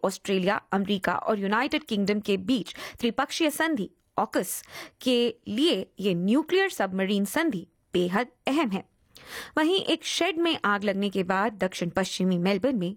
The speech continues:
दो बच्चों की जान चली गई है, जबकि दो गंभीर रूप से घायल हैं और हवाई मार्ग से अस्पताल पहुंचाए गए हैं। जिलोंग के निकट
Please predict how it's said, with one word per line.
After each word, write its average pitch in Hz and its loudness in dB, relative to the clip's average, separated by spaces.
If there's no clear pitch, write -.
दो 170 0
बच्चों 190 0
की 180 -6
जान 180 0
चली 175 -2
गई 170 0
है, 170 -2
जबकि 196 -2
दो 254 2
गंभीर 202 0
रूप 269 0
से 185 -2
घायल 240 0
हैं 214 -2
और 196 0
हवाई 220 0
मार्ग 208 2
से 202 -4
अस्पताल 180 -2
पहुंचाए 202 0
गए 175 0
हैं। 180 -2
जिलोंग 269 2
के 330 0
निकट 285 0